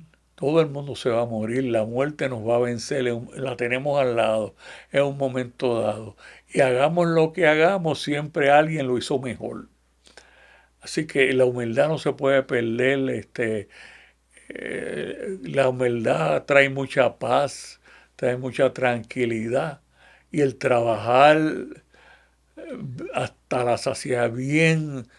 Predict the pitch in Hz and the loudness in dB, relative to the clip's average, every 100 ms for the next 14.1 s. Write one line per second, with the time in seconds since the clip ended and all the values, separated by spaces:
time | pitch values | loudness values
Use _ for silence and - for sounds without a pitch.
0 | _ _ - 135 143 156 156 143 131 147 | _ _ -14 -8 -2 -2 -2 -4 2 6
1 | 156 131 107 - - - - 147 139 143 | 6 6 2 -4 -20 -16 -4 0 2 6
2 | 170 170 165 160 160 151 120 160 160 156 | 6 4 4 6 6 6 2 6 6 6
3 | 151 143 143 139 165 156 160 147 131 120 | 0 2 0 -2 -2 0 2 4 4 2
4 | - - - - _ _ 139 147 143 135 | -2 -18 -20 -20 _ _ -8 0 4 4
5 | 127 120 117 120 120 127 131 123 143 156 | 4 2 -2 -4 -6 -4 -2 4 4 4
6 | 160 139 123 120 175 147 170 190 175 - | 2 4 0 -2 -8 2 6 6 4 0
7 | 185 175 160 131 139 139 135 120 107 98 | 4 6 6 4 6 8 8 4 -2 -6
8 | _ _ _ _ _ _ _ _ _ - | _ _ _ _ _ _ _ _ _ -6
9 | 156 135 147 - 147 156 143 135 135 135 | 2 4 4 4 2 4 4 6 6 6
10 | 135 135 131 139 139 131 120 120 120 - | 4 6 8 6 6 2 2 0 -2 2
11 | 131 123 135 135 139 139 131 123 - - | 2 2 -2 0 0 2 0 -2 -8 -16
12 | - - 175 180 180 170 175 139 147 135 | -6 6 8 10 8 8 4 4 0 2
13 | 135 131 156 170 170 156 135 127 113 110 | 4 6 6 4 4 4 2 0 -2 -6